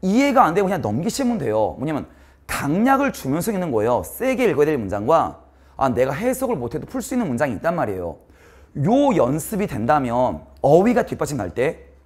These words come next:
제가 약속드립니다. 삼, 사, 오 등급 학생들 정말 점수 엄청나게 빨리 올라가요.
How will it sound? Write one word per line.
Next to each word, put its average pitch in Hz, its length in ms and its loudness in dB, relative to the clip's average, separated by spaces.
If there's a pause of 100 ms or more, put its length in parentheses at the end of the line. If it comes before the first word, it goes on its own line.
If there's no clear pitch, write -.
(300)
제가 127 160 -2
약속드립니다. 123 760 -4 (680)
삼, 254 260 0
사, 247 120 4
오 139 180 0
등급 196 200 -4
학생들 147 340 -2
정말 113 460 -4
점수 151 480 -8
엄청나게 190 720 -2
빨리 240 160 0
올라가요. 101 560 -2